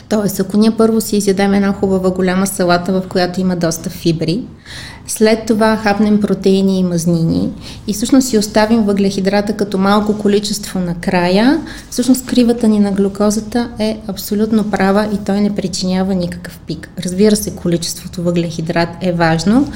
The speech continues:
но тази последователност всъщност на хранене подобрява много, много силно нещата и за мен това е едно от нещата, които работят много сериозно.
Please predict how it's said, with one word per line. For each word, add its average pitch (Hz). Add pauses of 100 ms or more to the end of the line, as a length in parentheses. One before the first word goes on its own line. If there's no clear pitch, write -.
(240)
но 196
тази 247
последователност 185
всъщност -
на 185
хранене 190 (140)
подобрява 196
много, 196
много 185
силно 175
нещата 170 (460)
и 214
за 202
мен 233
това 214
е 226
едно 220
от 214
нещата, 202
които 208
работят 185
много 165
сериозно. 170